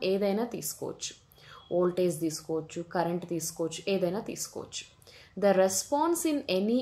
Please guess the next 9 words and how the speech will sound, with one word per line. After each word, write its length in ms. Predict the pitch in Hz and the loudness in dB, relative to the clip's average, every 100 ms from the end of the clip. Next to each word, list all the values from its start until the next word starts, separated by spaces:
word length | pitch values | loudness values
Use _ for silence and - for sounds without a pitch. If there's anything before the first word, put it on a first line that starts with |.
| - | 2
element 480 | 151 139 143 202 339 - - - - - 190 | -2 -2 -4 -6 -6 -8 -18 -20 -16 -4 0
is 160 | 185 151 220 | 2 2 0
equal 400 | 262 - 285 254 - | 0 4 6 6 4
to 100 | 147 156 311 - - _ _ - 185 | -4 -6 -10 -16 -20 _ _ -2 2
the 80 | - - | 4 6
algebraic 680 | 175 214 269 277 254 277 330 - | 8 8 8 6 4 2 0 0
sum 180 | 240 208 220 262 | 0 0 2 2
of 100 | 262 | 4
the 80 | 294 | 4